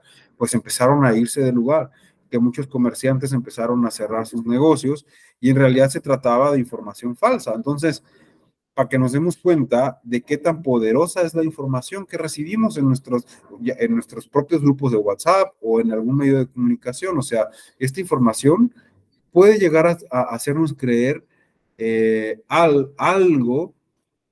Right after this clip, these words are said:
y tomar decisiones en consecuencia. Entonces, ya hay muchos casos registrados donde se ha difundido información falsa, se ha generado pánico y se han tomado decisiones con base en ello. Entonces, no es un asunto menor que quien comunique,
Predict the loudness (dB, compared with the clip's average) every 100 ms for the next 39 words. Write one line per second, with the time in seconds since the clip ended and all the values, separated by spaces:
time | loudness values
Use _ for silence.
0 | _ _ -6 -4 -2 -2 -4 -8 -6 -6
1 | -6 -6 -6 -6 -4 -2 0 -2 -4 -6
2 | -4 0 2 2 0 -2 -6 -6 -12 -6
3 | -4 -4 -10 -12 -12 -6 -4 -2 -4 -6
4 | -4 -4 -4 -8 -6 -6 -10 -12 -10 -2
5 | 0 0 -4 -12 -14 -6 0 2 4 2
6 | 2 0 0 0 -2 -4 -4 _ _ _
7 | _ _ -4 0 0 2 2 2 2 0
8 | 4 4 6 4 0 -4 0 0 0 0
9 | 0 0 -2 -6 -10 -14 -20 -10 -6 -2
10 | -4 -4 _ _ _ _ -4 2 2 2
11 | -2 -4 -4 -2 0 2 0 0 -8 -12
12 | -10 -10 _ -14 -12 -8 0 0 0 -2
13 | -4